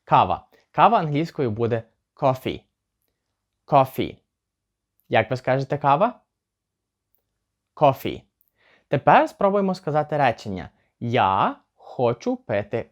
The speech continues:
каву». Так само дослівно і буде, як і в українській. I want to drink coffee. I want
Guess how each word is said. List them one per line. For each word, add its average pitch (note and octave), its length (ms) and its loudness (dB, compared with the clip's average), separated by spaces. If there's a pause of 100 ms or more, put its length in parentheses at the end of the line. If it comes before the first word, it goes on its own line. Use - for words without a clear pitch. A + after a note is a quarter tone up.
каву». G2+ 460 0 (340)
Так A#3+ 200 0
само E3+ 260 -2
дослівно C3+ 420 -4
і B2 40 -2
буде, A#2 220 -2
як A2+ 160 -4
і - 20 -8
в A2+ 60 -6
українській. G2+ 680 -6 (3000)
I A#2 520 2 (180)
want A#2 680 -2 (280)
to B2+ 220 -2
drink A2 580 -4 (400)
coffee. G#2 480 -2 (680)
I D3+ 360 0
want A2+ 400 -2